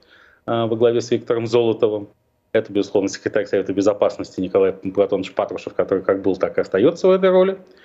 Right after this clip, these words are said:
Э, и, э, это Дмитрий Анатольевич Медведев, как бы мы к нему ни относились, он политический сын. Но если брать неформальную иерархию, то, э, это и Ковальчуки, и Чемезов сюда бы я записал, и еще несколько фигур такого типа.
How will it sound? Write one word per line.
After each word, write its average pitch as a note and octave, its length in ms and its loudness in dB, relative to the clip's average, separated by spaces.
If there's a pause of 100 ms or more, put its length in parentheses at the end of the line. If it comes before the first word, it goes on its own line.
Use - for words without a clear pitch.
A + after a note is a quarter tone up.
(400)
Э, A2+ 420 2
и, F3+ 260 4
э, B2 300 4
это A2 460 2 (120)
Дмитрий A2+ 340 0
Анатольевич G#2 360 -2
Медведев, A2 440 0
как D#3+ 160 -2
бы E3 60 -4
мы E3 100 -4
к - 40 -20
нему E3+ 140 2
ни E3+ 80 4
относились, E3 580 -2
он G2 220 -2
политический - 580 -4
сын. G#3 300 0 (420)
Но B2+ 60 0
если C#3 160 2
брать B2 260 2
неформальную F3 540 2
иерархию, A2+ 380 0
то, A#2+ 440 2
э, F#2+ 300 -2 (220)
это A2+ 260 0
и F#2+ 140 -2
Ковальчуки, G2 640 -4
и F#2 60 -6
Чемезов A#2 440 -2
сюда G#2+ 260 0
бы G2+ 120 0
я G2 60 2
записал, F#2 500 -4
и F2+ 120 -12 (540)
еще - 140 -2
несколько G2+ 300 -2
фигур G2+ 340 2
такого G#2 400 0
типа. - 380 -10